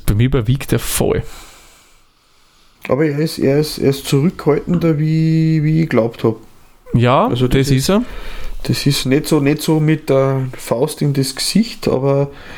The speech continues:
Speaker 2: es ist angenehm dezent, fruchtig.
Speaker 1: Ja, er, er schme-, ich finde, er schmeichelt es.
Speaker 2: Bitter, bitter und malzig, ein bisschen.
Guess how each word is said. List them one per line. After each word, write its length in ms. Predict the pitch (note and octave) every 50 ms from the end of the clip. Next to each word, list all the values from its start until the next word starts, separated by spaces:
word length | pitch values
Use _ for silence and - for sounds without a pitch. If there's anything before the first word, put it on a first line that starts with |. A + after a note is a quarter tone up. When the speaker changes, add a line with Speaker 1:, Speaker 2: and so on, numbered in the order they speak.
| - - - - - -
Speaker 2:
es 160 | B2+ - -
ist 460 | D3+ D#3+ D#3 - - - - - - - _ _ _ - _ - - - - - - _ _ -
angenehm 480 | - - C#3 E3 E3 E3+ D3+ D3+ D3 D3
dezent, 600 | C#3+ C3+ C3 C3 - B2+ A#2 C#3 G3 G#3+ - -
fruchtig. 680 | - - - - F3 - - - G#3 F#3+ F#3 - - - _ _ - -
Speaker 1:
Ja, 120 | A#2 A2+ B2
er, 180 | - - F#3+ -
er 80 | C3
schme-, 220 | B2 - - A#2+ - -
ich 120 | C#3 C3+
finde, 240 | - E3 F#3 - F#3
er 40 | D#3+
schmeichelt 680 | - - C3+ B2+ A#2 A2 B2 D#3 F#3 - - C3 - -
es. 280 | A2+ G#2 G2 - - -
Speaker 2:
Bitter, 260 | F#3+ F#3 F3+ F#3 F3+ - - - -
bitter 520 | - F3+ - - - F#3 F3 F3 E3 D3+
und 220 | - C#3+ C#3+ - B2
malzig, 600 | B2 A#2+ A#2 A#2+ - - - - E3 E3 D#3 C3+
ein 80 | C3+
bisschen. 580 | - - - D#3 F#3 - - - G3+ A3+ G#3